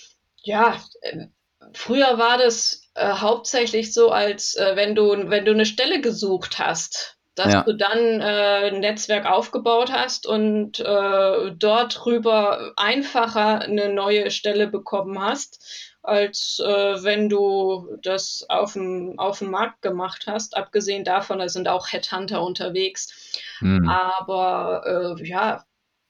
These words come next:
Speaker 1: die einen sagen, LinkedIn ist eine super Sache, die anderen sagen, immer nur Facebook. Ähm, äh, letzten Endes ist es Ansichtssache. Aber,
Speaker 2: Ja.
Speaker 1: ähm, man muss es
Speaker 2: Absolut.
Speaker 1: einfach mal ausprobieren.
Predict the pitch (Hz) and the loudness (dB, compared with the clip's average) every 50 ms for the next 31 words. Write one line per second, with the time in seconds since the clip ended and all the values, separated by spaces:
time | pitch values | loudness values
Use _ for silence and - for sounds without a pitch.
0 | _ - - - - - - 175 160 202 - - 196 208 214 220 214 202 185 202 | _ -20 -18 -18 -18 -16 -14 -4 -2 0 0 0 0 2 2 2 2 2 2 2
1 | 202 214 214 214 202 190 202 233 254 247 214 214 226 226 247 254 233 233 233 233 | 2 2 2 2 0 2 2 2 2 2 0 0 2 2 4 4 4 4 4 2
2 | 220 214 208 226 226 220 226 214 214 214 220 220 220 220 214 202 196 190 190 196 | 0 2 0 0 0 2 2 2 2 2 2 2 2 2 0 0 0 -2 -2 -2
3 | 202 202 190 185 190 190 190 190 196 196 190 - - - _ _ _ - 214 226 | -2 -2 -4 -2 -2 -2 0 0 -2 -2 -4 -6 -10 -12 _ _ _ 0 2 4
4 | 233 220 214 214 202 202 202 - 226 208 220 247 247 247 - - - 233 233 226 | 4 4 4 4 2 2 -2 -2 0 2 4 4 2 0 -6 0 6 8 8 8
5 | 226 226 - - _ - - - - _ _ _ _ - _ 190 196 190 190 190 | 8 4 -2 -16 _ -20 -20 -20 -20 _ _ _ _ -8 _ -2 0 0 0 0
6 | 190 190 190 185 185 180 180 180 165 165 - _ _ _ _ _ _ _ _ _ | 0 -2 -2 -2 -2 -4 -4 -6 -8 -12 -16 _ _ _ _ _ _ _ _ _
7 | _ _ _ _ - - - - - - 208 208 208 202 - - - 170 - 185 | _ _ _ _ -10 -8 -8 -10 -8 -4 -2 0 0 0 -2 -6 -8 -6 -4 -4
8 | 196 202 208 202 - - 185 175 - 165 - - - 170 185 196 196 190 180 - | -2 -2 -4 -4 -4 -6 -6 -6 -6 -10 -10 -10 -8 -8 -8 -6 -8 -8 -10 -10
9 | - - - 185 - - - - 175 165 160 - _ _ - _ _ - 151 151 | -12 -8 -8 -6 -6 -6 -8 -10 -10 -10 -14 -20 _ _ -20 _ _ -10 -8 -6
10 | 165 170 165 - 110 98 92 82 175 175 - - _ _ _ _ - 180 180 175 | -6 -4 0 2 2 2 2 -2 -6 -10 -12 -16 _ _ _ _ -20 -18 -18 -16
11 | 170 - _ _ _ _ _ _ _ _ _ _ _ _ _ - 220 233 240 262 | -18 -18 _ _ _ _ _ _ _ _ _ _ _ _ _ 0 2 4 6 6
12 | 285 302 294 233 214 214 - - 233 233 214 196 165 170 - - - - - 208 | 6 4 4 4 4 4 4 4 2 0 2 2 0 0 0 -4 -6 -6 -6 -6
13 | 180 160 165 185 180 180 170 165 | -6 -4 -6 -6 -6 -6 -8 -10